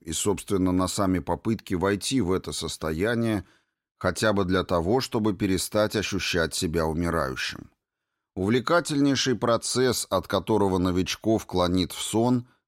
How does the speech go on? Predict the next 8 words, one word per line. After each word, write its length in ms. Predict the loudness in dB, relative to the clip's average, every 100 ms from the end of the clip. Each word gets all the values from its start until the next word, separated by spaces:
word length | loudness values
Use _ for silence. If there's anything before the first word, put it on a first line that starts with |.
| _
необходимость 920 | -2 0 0 0 -2 2 2 2 0
удерживать 600 | -2 2 2 2 0 -2 -2
концентрацию, 1000 | -4 -2 -4 -2 0 0 0 0 2
несмотря 560 | 2 0 0 -2 0 0
на 140 | 0
множество 640 | 0 0 0 -2 -4 -2 -2
отвлекающих 760 | 0 -2 0 0 0 -2 -8 -6
факторов, 680 | -2 -2 -2 -2 -2 -4